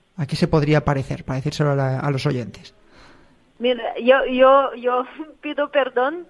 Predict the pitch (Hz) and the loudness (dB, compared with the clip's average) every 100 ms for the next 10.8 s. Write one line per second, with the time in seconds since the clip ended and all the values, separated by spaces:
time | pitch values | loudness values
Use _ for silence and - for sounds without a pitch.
0 | _ 262 254 277 277 277 240 247 294 349 | _ -6 -4 -4 -4 -2 -6 -6 -8 -6
1 | 466 - _ 233 233 254 226 226 220 - | -8 -8 _ -8 -6 -4 -4 -4 -6 -6
2 | 226 - - 226 220 214 208 202 - - | -8 -8 -8 -6 -4 -4 -4 -6 -4 2
3 | 196 175 196 240 165 135 247 - 240 240 | 2 4 4 4 2 2 -2 -2 -4 -4
4 | 226 240 240 - 381 - 170 160 151 147 | -4 4 4 4 -4 -2 4 6 6 4
5 | 165 135 285 294 349 311 330 311 262 226 | 4 4 2 -2 -2 -6 -2 0 0 0
6 | - 254 233 - 262 233 285 247 269 320 | -4 -4 -4 -4 -8 -8 -8 -8 -8 -10
7 | _ 392 403 - 302 - 311 - - - | _ -10 -10 -12 -16 -10 -10 -8 -14 -16
8 | - 170 - 175 262 185 143 120 127 233 | -4 -2 4 4 4 2 2 0 -2 0
9 | 247 247 233 240 247 262 269 269 277 277 | 2 2 0 4 4 2 -4 -2 -4 -4
10 | 277 - 233 277 254 - 214 | -8 -10 -10 -10 -16 -16 -16